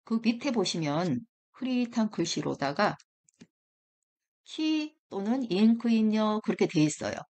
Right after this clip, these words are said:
예, 거기 클릭하시고 스마트폰에 나온 숫자 여섯 자리. 저는 여기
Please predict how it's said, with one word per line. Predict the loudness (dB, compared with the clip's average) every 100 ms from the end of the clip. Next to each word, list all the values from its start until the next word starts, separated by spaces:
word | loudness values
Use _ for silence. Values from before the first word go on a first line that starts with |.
| _
예, | -18
거기 | -12 -8 -8 -8 -4
클릭하시고 | -2 0 -2 -2 -4 -4 -6 -8 -20 _ _ _ _ _ _ _ -18
스마트폰에 | -6 -4 -4 -10 -10 -4 -4
나온 | 0 2 2 2 -2 -6 _ _ _ -12
숫자 | -10 -8 0 4 4 2
여섯 | 0 2 0
자리. | -2 -4 -4 -14 _ _ _ _ _ _ _ _
저는 | -8 -6 -4
여기 | -2 0 -2 -2